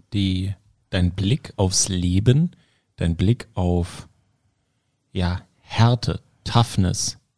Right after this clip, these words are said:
draußen in der Natur geändert,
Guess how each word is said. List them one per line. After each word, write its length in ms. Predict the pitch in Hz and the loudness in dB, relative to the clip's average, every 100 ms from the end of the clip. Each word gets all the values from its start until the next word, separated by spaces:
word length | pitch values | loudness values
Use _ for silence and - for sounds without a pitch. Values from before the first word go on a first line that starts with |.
| _ _ _ _ _ _ _ _ - | _ _ _ _ _ _ _ _ -6
draußen 400 | - 92 113 - | 0 2 2 2
in 120 | - | 2
der 100 | 95 | 4
Natur 680 | 90 85 - - 120 104 - _ _ _ _ _ _ _ _ _ _ _ _ _ _ _ | 4 0 -4 0 2 0 -4 _ _ _ _ _ _ _ _ _ _ _ _ _ _ _
geändert, 800 | - 76 87 101 127 147 - - | -10 -4 4 6 6 2 -2 -18